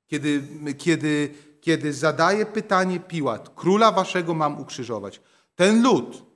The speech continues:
który w innym czasie, w innym miejscu zachowałby się zupełnie inaczej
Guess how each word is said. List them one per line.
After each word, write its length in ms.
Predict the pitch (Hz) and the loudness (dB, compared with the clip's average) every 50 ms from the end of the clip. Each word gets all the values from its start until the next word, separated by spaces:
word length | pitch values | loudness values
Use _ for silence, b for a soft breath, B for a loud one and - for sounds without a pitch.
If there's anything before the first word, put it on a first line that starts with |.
| _ _ _ | _ _ _
który 280 | _ - 185 185 175 165 | _ 0 4 6 6 6
w 220 | 170 - - - | 4 0 -12 -6
innym 640 | 233 262 294 311 320 311 320 330 311 320 320 311 - - - - _ _ _ _ _ _ | -2 0 0 2 2 2 2 2 0 0 -2 -2 -4 -10 -20 -20 _ _ _ _ _ _
czasie, 580 | - - 254 269 262 - - - - 127 104 98 104 | -6 -2 0 0 0 0 -2 -6 -6 -8 -8 -8 -12
w 180 | - _ _ - | -18 _ _ -8
innym 380 | 254 285 294 302 302 302 285 | -6 -4 -2 -2 -2 -2 0
miejscu 720 | 285 285 285 285 254 214 165 - - - - - 110 95 _ _ _ _ _ _ _ _ _ | 0 0 2 2 2 2 0 -2 -6 -8 -10 -12 -14 -16 _ _ _ _ _ _ _ _ _
zachowałby 480 | - 165 - - 190 165 - - 160 | -4 -4 0 0 0 2 0 -2 -4
się 120 | - - 131 | -6 -10 -10
zupełnie 520 | 123 - - - 165 170 185 196 202 196 | -12 -10 -6 -2 -2 -2 0 -2 -4 -4
inaczej 480 | 190 180 165 131 117 - - 104 95 | -4 -4 -4 -6 -6 -8 -12 -18 -20